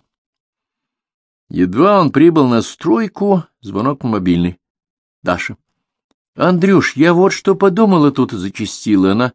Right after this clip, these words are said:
словно боясь быть прерванной. «Мне кажется, тебе необходимо отдохнуть. Ты столько всего перенес за этот год,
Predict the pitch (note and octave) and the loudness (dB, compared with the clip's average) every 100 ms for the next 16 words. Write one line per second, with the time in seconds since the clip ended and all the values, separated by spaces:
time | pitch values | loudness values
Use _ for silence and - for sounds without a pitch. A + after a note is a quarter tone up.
0 | _ - F#2 F2 E2 F#2 G2 - F#2 - | _ -8 -6 -2 0 0 -2 -6 -8 -4
1 | F2+ D#2 D#2+ D#2 _ _ - - - A2 | -2 -2 -4 -10 _ _ -20 -16 -4 2
2 | C#3 C#3 - G#3 G3+ - - B2+ A#2+ G#2+ | 2 2 0 0 0 -4 -8 -2 -2 -4
3 | A2+ A#2 C3 D3 C#3+ B2+ C#3 - A2 - | -8 -4 -2 0 0 -2 -4 -2 -6 -8
4 | _ _ _ _ _ - - - C#3+ - | _ _ _ _ _ -6 -6 -4 -4 -4
5 | - C#3 C3+ C#3 C#3 A#2 B2+ B2+ B2 B2 | -2 0 2 2 2 2 0 0 -4 0
6 | E3 - | 0 -4